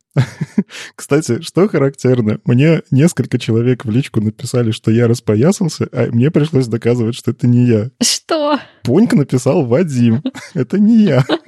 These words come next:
Speaker 1: <laughs> Почему все думают, что это я такой шалопай? Вот. У Вадима личное персональное достижение. Он начал статью, на-, начал анонс со слова «пуньк». <laughs> Вот. Так он перевёл «буб»,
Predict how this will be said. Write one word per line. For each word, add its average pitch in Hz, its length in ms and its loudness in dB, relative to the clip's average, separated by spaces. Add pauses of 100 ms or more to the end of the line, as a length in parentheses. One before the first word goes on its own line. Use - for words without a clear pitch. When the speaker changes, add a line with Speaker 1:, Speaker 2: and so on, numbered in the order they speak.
(140)
Speaker 1:
<laughs> - 360 -10
Почему 175 340 -2
все - 180 -2
думают, 156 340 0
что - 180 -2
это 147 180 -4
я 131 160 0
такой 110 300 0
шалопай? 107 560 0 (360)
Вот. 110 380 0
У - 60 0
Вадима 165 340 2
личное 151 420 2
персональное 131 540 0
достижение. 104 580 0
Он 98 80 2
начал 123 400 -2
статью, 139 540 -4 (120)
на-, 151 140 0
начал 147 340 2
анонс 127 300 0
со 117 120 -4
слова 113 440 2 (220)
«пуньк». 104 300 0 (340)
<laughs> - 300 -20
Вот. 113 320 -2
Так - 180 -2
он 156 120 2
перевёл 135 520 2
«буб», 127 320 -2